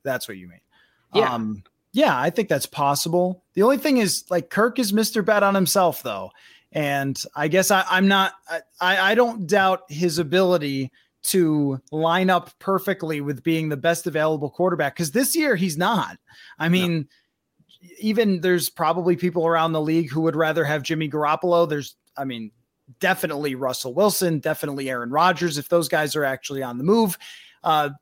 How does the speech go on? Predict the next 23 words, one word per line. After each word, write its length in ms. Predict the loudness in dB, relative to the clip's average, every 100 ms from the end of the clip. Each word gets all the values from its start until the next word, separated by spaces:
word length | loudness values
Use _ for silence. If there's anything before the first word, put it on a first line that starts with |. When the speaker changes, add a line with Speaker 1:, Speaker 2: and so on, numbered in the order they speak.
| -8
Speaker 1:
you 120 | -4
know, 180 | -4 -4
so 180 | 0 2
there 180 | 4 4
are 100 | 4
better 300 | 4 4 4
options 520 | 4 2 -2 -4 -4
than 160 | -4 -4
Kirk 240 | -4 -2
Cousins 360 | -2 -2 -4 -6
for 280 | -6 -6
teams 380 | -6 -2 -2 -2
that 120 | -2
are 220 | -4 -4 -8
Q 200 | -4 -2
B 160 | 0 -2
needy. 380 | 0 0 -2 -4
Kyler 420 | -2 -2 0 0
Murray, 360 | 2 4 4
if 120 | 2 0
he 120 | -2
is 120 | 0
somehow 460 | 0 0 0 0